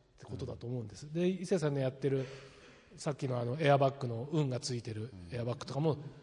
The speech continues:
決してシャレだけじゃなくてですね、そこにそのクリエイティビティが入っていて、で、やっぱりこう、今、その一宮の話で言うと、素材はたくさんあって、だからそこにどういう付加価値をつけていくか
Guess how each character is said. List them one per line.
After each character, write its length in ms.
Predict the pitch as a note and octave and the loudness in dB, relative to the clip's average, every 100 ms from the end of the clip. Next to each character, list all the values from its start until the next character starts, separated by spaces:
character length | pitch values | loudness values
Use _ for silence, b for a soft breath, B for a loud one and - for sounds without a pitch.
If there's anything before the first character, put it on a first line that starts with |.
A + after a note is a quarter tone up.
| B - | B 0
決 120 | F#3+ | 2
し 40 | |
て 60 | - | 6
シ 100 | - | 8
ャ 40 | |
レ 200 | E3+ G3+ | 8 6
だ 120 | F3+ F3 | 4 4
け 100 | A3 | 2
じ 80 | |
ゃ 40 | C3 | 2
な 100 | C3+ | 0
く 80 | - | -2
て 100 | A#2+ | -8
で 120 | G#2+ | -8
す 100 | - | -6
ね、 120 | B2+ | -6
そ 100 | C#3+ | -4
こ 120 | E3 | -2
に 160 | F3+ F3+ | -2 -2
そ 80 | C#3+ | -4
の 60 | C3+ | -4
ク 120 | D3 | -2
リ 60 | C#3+ | -2
エ 20 | |
イ 40 | |
テ 100 | C#3 | -2
ィ 20 | C3 | -6
ビ 80 | |
テ 100 | B2 | -8
ィ 60 | A2+ | -10
が 80 | G#2+ | -10
入 160 | A#2 | -10
っ 20 | A#2+ | -10
て 180 | - | -10
い 60 | A2 | -12
て、 240 | - A2 - - | -8 -10 -10 -4
で、 280 | D3+ D#3 D3+ B B B B B B B B B B B _ | 0 0 0 B B B B B B B B B B B _
や 80 | G3+ | -4
っ 20 | |
ぱ 100 | G3+ | 2
り 80 | A3 | 2
こ 140 | D#3+ D#3 | 4 4
う、 60 | |
今、 280 | D#3+ C3+ B2+ | 4 0 -4
そ 100 | C3+ | -6
の 60 | C3+ | -6
一 180 | C3+ | -2
宮 200 | D3 C3 | -2 -2
の 80 | A2+ A#2 - - - | -4 -8 -12 -20 -20
話 400 | - B2+ A#2+ - | -10 -4 -4 -4
で 80 | B2+ | -2
言 140 | C3+ E3 | 0 0
う 20 | |
と、 220 | F#3 F3+ - | 0 -2 -4
素 160 | - | 0
材 180 | D#3 G3+ | 4 6
は 100 | G#3 | 4
た 140 | G3+ D#3 | 2 -4
く 80 | |
さ 140 | - F3 | -2 0
ん 100 | F3 | 0
あ 40 | |
っ 40 | E3+ | -2
て、 220 | - B2+ | -4 -4
だ 60 | A#2+ | -4
か 300 | - F3 D#3+ | -10 -4 -4
ら 40 | |
そ 100 | E3 | -2
こ 140 | F3+ B3+ | 0 0
に 140 | A#3+ | 2
ど 160 | B3+ D4+ | 4 4
う 80 | |
い 120 | D4 A3 | 6 4
う 160 | C#3+ D3 - | 4 0 -10
付 80 | - | -10
加 100 | C#3+ | -6
価 140 | D3 | -4
値 120 | C3+ C3+ | -4 -6
を 80 | |
つ 120 | A2+ - | -6 -6
け 100 | C3 | -6
て 80 | |
い 40 | A#2 | -6
く 100 | - | -10
か 220 | A#2 G#2+ | -10 -10